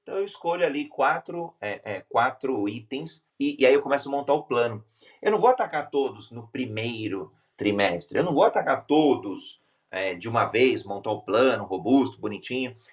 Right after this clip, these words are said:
Eu vou escolher um pra cada trimestre. E aí vamos supor que o, o, o, o que esteja pior ali, o, o gap seja maior, ou seja, o salto que eu quero dar maior, seja em saúde, saúde e disposição. Aí é o exercício de reflexão, que eu acho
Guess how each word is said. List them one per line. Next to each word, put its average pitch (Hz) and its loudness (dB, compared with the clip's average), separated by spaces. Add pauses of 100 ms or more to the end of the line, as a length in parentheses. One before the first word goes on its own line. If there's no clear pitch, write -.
(100)
Eu 156 -4
vou 156 2
escolher 135 2 (320)
um 202 2
pra 180 -2
cada 165 0
trimestre. 139 0 (200)
E - -2
aí - 2
vamos 208 2
supor 170 2
que 131 -2
o, 127 0
o, 120 0
o, 117 -4
o 113 -12
que 131 -2
esteja 143 0
pior 160 4
ali, 123 4
o, 104 2
o 98 -2
gap 151 4
seja 104 -6
maior, 101 0
ou - -12
seja, 92 -14
o 85 -20
salto 143 -2
que 113 -12
eu 95 -10
quero 101 -8
dar 90 -8
maior, 101 -4 (100)
seja 120 -8
em 123 -12
saúde, 107 0
saúde 120 -4
e 131 -12
disposição. 117 -8 (460)
Aí 160 4
é - 2
o 156 0
exercício 120 -2
de 104 -10
reflexão, 101 -6
que - -8
eu 92 4
acho 101 2